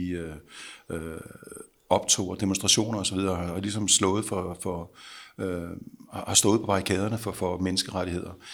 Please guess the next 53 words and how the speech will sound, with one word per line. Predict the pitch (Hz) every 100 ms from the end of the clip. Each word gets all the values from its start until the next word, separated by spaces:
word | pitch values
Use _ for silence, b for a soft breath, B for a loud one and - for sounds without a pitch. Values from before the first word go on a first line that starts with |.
| B B
Og | 101
det | 120
her, | 131
der | 117
tager | 117 110
han | 101
os, | 92 87 - 90
øh, | 90
ud, | 98 98
det | 95 110
er |
jo, | 95 92
det | 95
kan, | - 87 80 82 85
man | 85
har |
skrevet | 90 92 92
langt | 90 95
de |
fleste, | 98 98 98 98 90 87 _ -
øh, | 87 85
tekster | - 117 -
selv, | 98 95
men | 92
det | 92
her, | 95
det | 92
er | 90
Gary | 87 92 87
Bird. | 90 90 104 - B B B B B B B B
Øhm, | 101 90 90 90 - - -
men, | - 104 104
men, | 113 107 - - - - _ _ _ _ -
men | 120 110 117 - - _ - -
det | 127
her, | 143
der, | 131
der, | 131 135 127
der | 120 131 117 113 127 131
går | 127
han | 110
ligesom | 113 120
ud | 123
og | 107
siger, | - 110 113 113 113 - -
holder | 117 110
et | 110 -
billede | 113 110 127
op | 104 -
foran | 104 95 95
os | 101 -
og | -
siger, | 95 92